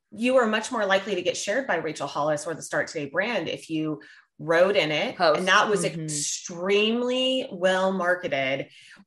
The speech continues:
Speaker 1: by Rachel and the team of, like, "Share your journal with us. We're, we wanna repost you on our social media."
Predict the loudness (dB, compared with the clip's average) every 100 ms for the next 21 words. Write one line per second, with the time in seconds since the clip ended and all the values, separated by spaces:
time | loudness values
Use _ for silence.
0 | _ _ 2 2 2 0 -2 0 0 0
1 | -2 -4 -4 -2 0 0 0 -4 -2 0
2 | -2 -4 _ _ -8 0 2 4 2 2
3 | 0 0 -2 -4 -2 -2 0 2 0 -2
4 | -6 -12 -18 -20 -2 -2 0 -2 0 2
5 | 2 2 0 0 -2 -2 -4 -4 -4 -4
6 | -6 -6 -8 -10 -8 -6 -6